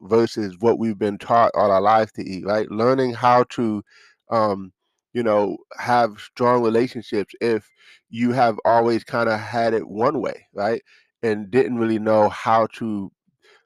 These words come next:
uh, make those adjustments. So all I'm saying is it's gonna take some work, but the work is worth it if we put it in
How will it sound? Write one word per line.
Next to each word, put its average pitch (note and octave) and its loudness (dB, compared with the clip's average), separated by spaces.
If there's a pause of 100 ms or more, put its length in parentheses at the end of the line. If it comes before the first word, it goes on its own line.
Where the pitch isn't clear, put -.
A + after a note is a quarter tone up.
(120)
uh, G#2 0
make A2+ 0
those A2 0
adjustments. G#2 -2
So A#2+ 2 (580)
all D3+ 4
I'm C#3+ 0
saying C#3 0
is A2+ -2
it's A2+ -6
gonna A#2+ -6
take A2+ -6
some G#2+ -8
work, G#2+ 0 (160)
but C3+ 6 (800)
the C3+ 2
work D3+ 2
is B2 -2
worth C#3 0
it A2 -4 (300)
if D3 0
we C3+ -4
put C3 -4
it A#2+ -4
in A2+ -4